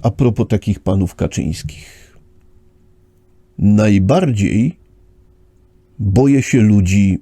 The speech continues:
małych, niezdolnych, nieutalentowanych. Sądzę, że każdy może znaleźć swoje miejsce, że może się spełnić w swoim życiu.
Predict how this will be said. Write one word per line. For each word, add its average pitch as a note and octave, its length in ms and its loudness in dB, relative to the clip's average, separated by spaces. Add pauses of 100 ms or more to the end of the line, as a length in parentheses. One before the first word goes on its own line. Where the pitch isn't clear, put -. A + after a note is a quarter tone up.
małych, G2 1080 -2 (920)
niezdolnych, G#2+ 1400 0 (580)
nieutalentowanych. B2 2250 0 (1160)
Sądzę, C#3 440 0
że A#2+ 140 0
każdy B2+ 420 0
może A#2+ 320 2
znaleźć A#2 600 0
swoje G2+ 400 2
miejsce, G2+ 760 0 (360)
że A#2 160 2
może B2 300 2
się A#2+ 220 0 (380)
spełnić - 960 0
w - 100 -20
swoim G2 480 2
życiu. F#2 460 -2